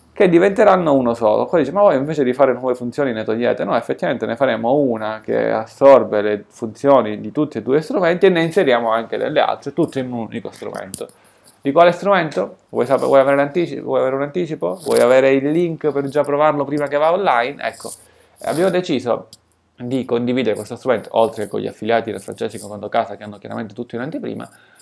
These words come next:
anche con coloro che ci dicono che vengono a Bassano, giusto così un po' per scherzo. Eh, ricordo che Bassano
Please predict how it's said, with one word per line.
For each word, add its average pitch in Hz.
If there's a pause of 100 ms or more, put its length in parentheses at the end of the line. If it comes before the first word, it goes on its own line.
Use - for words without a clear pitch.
anche 160
con 165
coloro 139
che 160
ci 190
dicono 123
che 160
vengono 113
a 104
Bassano, 110
giusto 120
così 113
un 107
po' 107
per 104
scherzo. 123 (260)
Eh, 117
ricordo 123
che 113
Bassano 139